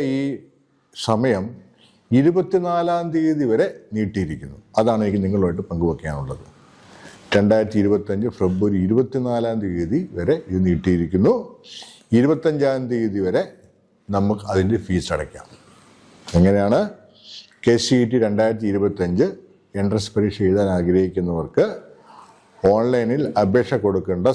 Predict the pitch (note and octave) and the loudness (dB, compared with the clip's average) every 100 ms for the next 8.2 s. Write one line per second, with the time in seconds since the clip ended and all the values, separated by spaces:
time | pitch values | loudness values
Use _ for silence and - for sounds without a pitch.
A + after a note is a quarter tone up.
0 | - F#2+ G2+ G#2+ A#2 F#2+ G2 - G#2 F#2 | 0 -2 0 0 0 -2 -4 -4 -4 -4
1 | E2+ E2 D#2 - E2+ F#3+ A2 C#2+ - - | -6 -4 -6 -2 2 2 2 -6 -14 -20
2 | - - - G#2 G#2 A#2+ A#2 - F#2+ F#2+ | -20 -20 -6 2 2 2 0 -2 -2 -2
3 | F#2 F#2+ A2 G#2 G2 A2 B2 C3 G#2 F#2 | -2 -2 -2 0 2 2 0 -2 -2 -4
4 | F2 A2+ F#2 F2+ F2 A#2 B2 F2 F2 F#2+ | -2 -2 -2 -4 -2 -2 -2 -4 0 0
5 | F#2 F2 E2+ F2 - D#2+ D2+ D#2 D2+ D2 | -2 -2 0 0 -2 -6 -4 -2 0 0
6 | D2 B2+ D3 - - - - - - - | 2 2 0 -4 -14 -20 -20 -20 -20 0
7 | C3+ G#3 D#3 C#3+ C3+ C#3 C3+ - G#2+ A2 | 2 4 4 2 2 2 2 2 2 2
8 | A2+ | -2